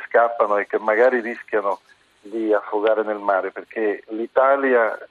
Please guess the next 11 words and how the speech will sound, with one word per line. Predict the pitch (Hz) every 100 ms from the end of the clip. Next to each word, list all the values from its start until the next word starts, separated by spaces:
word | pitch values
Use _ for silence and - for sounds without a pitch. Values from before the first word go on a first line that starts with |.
| _
quando | 110 107 101 101 101 95 95 65 60 82
avviò | - 104 110 120 127
la | 117 107 101 95
campagna | 110 107 - 117 113
di | 104
Mare | 107 113 110
Nostrum, | 104 98 - 101 101 101
si | -
trovò | - 107 104
di | 98
fronte | 104 113 120 107 110